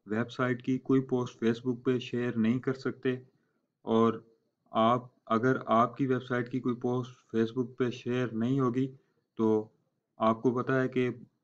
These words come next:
आपकी वेबसाइट की बहुत बड़ी ट्रैफिक का Facebook एक बड़ा ज़रिया है और आप चाहते हैं कि आपकी वेबसाइट पे ज़्यादा से ज़्यादा ट्रैफिक आए ताकि आप अच्छी अर्निंग कर सकें।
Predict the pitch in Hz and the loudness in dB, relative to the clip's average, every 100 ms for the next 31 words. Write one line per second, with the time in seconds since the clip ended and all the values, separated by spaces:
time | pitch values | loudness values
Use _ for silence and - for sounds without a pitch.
0 | - 110 113 135 127 123 123 117 117 101 | -2 0 2 0 0 0 -4 -2 -2 0
1 | 110 117 104 107 117 127 120 120 127 123 | 0 0 0 2 2 2 -2 -2 -6 -4
2 | - 117 113 - - _ - 117 113 123 | -2 0 -2 -6 -20 _ -2 -2 0 -2
3 | 113 117 107 110 120 127 123 127 131 139 | -2 -4 -2 2 2 2 0 0 0 0
4 | 123 120 117 _ _ _ _ - 113 120 | -2 -4 -6 _ _ _ _ 0 2 2
5 | 120 - - 117 113 135 135 131 131 113 | -2 -8 2 2 4 0 0 -2 0 -2
6 | 113 120 120 113 120 117 110 120 120 110 | 0 -2 -2 -4 -4 -4 -2 -2 0 0
7 | 104 101 117 117 117 101 101 113 123 123 | 0 0 -2 -4 -4 -2 -2 0 -2 -4
8 | 117 123 123 117 113 110 113 110 107 - | -4 -6 -6 -4 -4 -2 -2 -2 -4 -8
9 | _ _ _ _ - 110 113 151 139 135 | _ _ _ _ -4 -4 0 2 4 2
10 | 135 131 131 135 135 135 135 | -2 -2 0 -2 -4 -8 -10